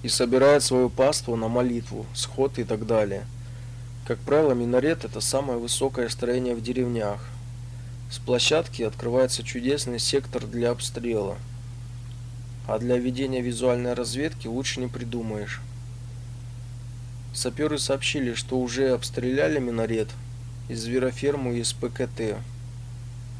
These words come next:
Снайпер больше не появлялся. Приготовили, значит, селяне нам тёплый приём. Хорошо, сейчас мы с вами начнём разбираться.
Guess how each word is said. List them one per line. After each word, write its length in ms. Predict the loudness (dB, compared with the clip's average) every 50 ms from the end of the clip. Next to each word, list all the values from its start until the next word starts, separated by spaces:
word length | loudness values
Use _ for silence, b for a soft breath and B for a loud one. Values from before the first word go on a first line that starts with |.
| -10 -8
Снайпер 480 | -8 -2 2 2 2 2 2 0 -2 0
больше 360 | 2 2 2 2 2 0 -2
не 120 | -2 -4
появлялся. 760 | -2 0 0 0 0 0 0 0 0 0 -2 -4 -4 -6 -6 -6 -8 -10 -10 -12 -10 -10 -10 -10 -10 -10 -10 -10 -10 -10 -10 -10 -10 -12 -10 -12 -12 -12 -12 -12 -10 -6
Приготовили, 500 | -4 -4 0 2 2 2 2 2 2 2
значит, 400 | 0 0 2 0 2 0 0 -2
селяне 460 | 0 -2 0 2 4 4 4 4 2 0
нам 160 | 0 -2 -2
тёплый 340 | 0 0 0 0 0 -6 -4
приём. 500 | -4 -2 -2 0 0 0 0 0 -2 -6 -10 -10 -10 -12 -12 -12 -12 -10 -10 -10 -10 -10 -10 -10 -10 -12 -12 -12 -12 -12 -12 -10 -4 2
Хорошо, 380 | 2 2 2 2 0 0 -2
сейчас 480 | 0 0 -2 -2 2 2 2 2 0 -2
мы 80 | -2
с 120 | -2 2 4
вами 200 | 4 4 4 2
начнём 420 | 0 0 0 0 0 0 0 0
разбираться. 720 | 0 -2 -2 -2 -2 0 2 4 2 2 0 -4 -6 -6